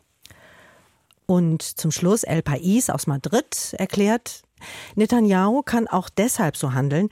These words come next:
weil er nicht den geringsten Druck ausgesetzt wird, seine tödliche Strategie im Gazastreifen zu beenden. Auch kann er im Inland immer autoritärer auftreten. Die noch in der Hand der Hamas befindlichen Geiseln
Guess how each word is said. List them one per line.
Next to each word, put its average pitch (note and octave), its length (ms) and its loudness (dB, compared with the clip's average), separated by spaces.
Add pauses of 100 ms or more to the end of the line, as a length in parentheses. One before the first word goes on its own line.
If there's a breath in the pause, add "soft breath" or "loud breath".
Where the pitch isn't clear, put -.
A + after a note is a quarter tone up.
(280 loud breath)
weil F#3+ 240 2
er G#3 80 4
nicht G#3 300 2
den G#3+ 180 4
geringsten A3 640 0
Druck C#4 240 -2
ausgesetzt C#3 720 -2
wird, E3+ 360 0
seine D3+ 420 2
tödliche G#3 480 0
Strategie D3 640 -2
im D#3 140 0
Gazastreifen C#3 640 0
zu B2 160 -4
beenden. D#3+ 520 -2 (920 loud breath)
Auch G3 280 0
kann A3+ 180 2
er F#3+ 180 2
im E3 220 2
Inland F#3 580 2
immer E3 300 2
autoritärer C#3 720 0
auftreten. A#2 560 -8 (520)
Die G3+ 100 4
noch A3+ 160 2
in G#3+ 80 2
der E3+ 160 2
Hand A#3 180 2
der F3 140 2
Hamas E3 340 2
befindlichen F#3 720 -2
Geiseln F3+ 480 4